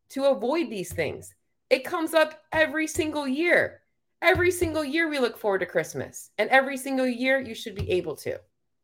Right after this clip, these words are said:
all right? You need to develop a better plan. But it's not your fault, because you have been conditioned to think this way. Since I was a kid, we have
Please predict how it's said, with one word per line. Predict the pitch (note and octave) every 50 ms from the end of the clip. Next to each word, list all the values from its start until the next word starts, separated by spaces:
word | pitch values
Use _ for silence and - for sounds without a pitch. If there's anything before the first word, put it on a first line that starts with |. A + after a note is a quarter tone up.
| _ _ -
all | D#3+
right? | D#3 D#3+ E3+ E3 - - _ _ _ _ _ _ _ _ _ _ _
You | G3+ A3+ A3+
need | A3 A#3 B3 B3+ B3+
to | B3+
develop | A#3 B3+ A#3+ G#3+ G#3 G#3 G#3 G#3 G#3 -
a | G3 G3+ F#3 - -
better | F3 E3+ E3 E3 E3
plan. | E3 - - D#3 C#3+ - - - - - _ _ _ _ _ _ _ _ _ _ _ _ _ _ _ _ _ _ _ _ _ _ _ _ _ _ _ _ _
But | D#4+ F4 E4 - - - - - - - _ _ _ _ _ _ _ _ _ _ _ _ _ _ _ _ _ _ _ _ _ _ _ _ _ _ _ _ _ -
it's | C4+ B3+ - -
not | G3 F3+ E3 -
your | D#3+ D#3
fault, | D#3 - D#3 B2 - - - - - _ _ _ _ _ _ _ _ _ _ _ _ _ _ _ _
because | - F#3 G3 F#3+ F#3
you | G3+ G#3
have | F#3+ F#3
been | G3+ G3 F#3+
conditioned | - G#3 F3+ E3+ D#3+ A#3+ B3+ B3+ - - E3+ D3 C#3+ C#3+ D3+ - - - _ _
to | - G#3 F#3+
think | - - F#3 F3 F3 -
this | D3+ D3 - -
way. | - E2+ - - - - _ _ _ _ _ _ _ _ _ _
Since | _ - G3 F3 F3 - _
I | G3 A3 B3+
was | C4 C4+ C4 B3
a | B3+
kid, | B3+ - - F3 D#3+ D3+ D3 D3 -
we | - F#3+ F#3
have | D#3+ D#3 -